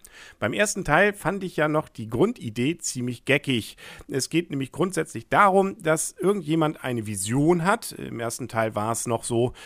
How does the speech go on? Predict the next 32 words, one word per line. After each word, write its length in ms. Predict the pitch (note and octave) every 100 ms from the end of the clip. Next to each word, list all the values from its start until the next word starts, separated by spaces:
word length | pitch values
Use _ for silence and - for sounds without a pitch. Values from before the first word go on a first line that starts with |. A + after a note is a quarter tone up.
| -
von 160 | - A#2
einem 220 | A#2+ G#2+
Flugzeugabsturz 1300 | - G3+ A3 - C#3 - - D3 - - E3+ G#3+ - - - -
und, 280 | F#3 G3 F#3+
äh, 200 | F3 F3
diese 340 | D3+ G3 F#3
Version 480 | D#3 D3+ B2+ F#3 G#3+
führt 360 | - F#3 A3 F#3+
dann 140 | F3
dazu, 520 | E3 E3 - F3+ F#3+ F3
dass 400 | E3 D#3 D#3+ -
diese 240 | - C#3+ D3+
Person 320 | C3+ B2 C#3+
zum 120 | A#2
Beispiel 200 | A#2 -
im 80 | G2+
ersten 260 | A2 - F#2+
Teil 240 | D#3 G#3
eben 240 | E3+ D3 D3
alles, 500 | C3 D#3 D#3 - -
was 260 | C3+ C3+ -
so 300 | A#2+ A#2+ A#2 - - -
er 160 | A#2+
noch 180 | A#2+ A2
greifen 320 | - C3 C#3
kann, 200 | C3+ C#3
sprich 240 | - A2+ G2+
also 140 | F#2+
seine 180 | F2+ F#2
Freunde, 440 | A2 A#2+ A#2+ A#2 - - -
dazu 260 | A2 -
überredet, 540 | B2 G#2 A#2+ B2+ B2